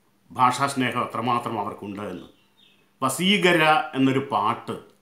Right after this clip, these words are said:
തമിഴ് സിനിമയിലുണ്ടായപ്പോൾ അന്ന് മുഖ്യമന്ത്രിയായിരുന്നത് കരുണാനിധിയാണ്. അദ്ദേഹം സാഹിത്യകാരനും കൂടിയാണ്. ആ പാട്ടെഴുതിയ താമരൈ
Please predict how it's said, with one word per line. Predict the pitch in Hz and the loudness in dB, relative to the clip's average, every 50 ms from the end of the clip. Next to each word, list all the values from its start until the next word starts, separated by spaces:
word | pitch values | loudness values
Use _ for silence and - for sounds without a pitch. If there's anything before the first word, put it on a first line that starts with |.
| _ _ _ _ _ _ - | _ _ _ _ _ _ -6
തമിഴ് | 117 110 123 117 | -4 -4 -4 -4
സിനിമയിലുണ്ടായപ്പോൾ | 117 - 110 110 113 120 120 120 104 98 98 87 85 90 92 92 92 - 76 - _ _ _ _ _ _ _ _ _ _ _ _ _ _ _ _ _ _ - | -4 -6 -4 -4 -2 -2 -2 -2 -4 -6 -8 -10 -12 -12 -14 -16 -16 -18 -20 -20 _ _ _ _ _ _ _ _ _ _ _ _ _ _ _ _ _ _ -6
അന്ന് | 127 139 151 151 | -2 0 0 2
മുഖ്യമന്ത്രിയായിരുന്നത് | 151 139 139 - - 147 160 160 147 151 147 139 127 123 120 117 117 117 123 123 117 123 127 131 - - - _ | 0 0 -2 -2 0 0 0 2 2 2 2 2 2 2 2 2 0 0 0 0 -2 -4 -6 -8 -10 -16 -20 _
കരുണാനിധിയാണ്. | - 113 104 101 104 104 107 113 117 113 113 113 107 92 - - | -12 -10 -10 -6 -4 -4 -2 -2 -2 -4 -6 -8 -10 -12 -14 -16
അദ്ദേഹം | - _ _ - 110 113 113 | -20 _ _ -12 -10 -10 -8
സാഹിത്യകാരനും | 113 - 110 110 113 120 - 131 127 131 131 127 131 139 135 | -6 -4 -2 -2 -2 -2 -2 -2 -2 -2 -2 -4 -4 -6 -6
കൂടിയാണ്. | 123 104 87 - - - _ _ _ _ _ _ _ _ _ _ _ _ _ _ _ _ _ _ _ _ _ _ _ _ - | -6 -6 -8 -12 -16 -20 _ _ _ _ _ _ _ _ _ _ _ _ _ _ _ _ _ _ _ _ _ _ _ _ 2
ആ | 147 180 | 4 4
പാട്ടെഴുതിയ | 170 - 156 151 175 185 180 180 170 160 151 156 165 151 | 6 8 8 8 8 8 6 4 2 2 2 2 2 2
താമരൈ | 156 - 120 113 131 160 160 156 156 160 139 | 4 4 6 6 6 6 6 4 4 4 2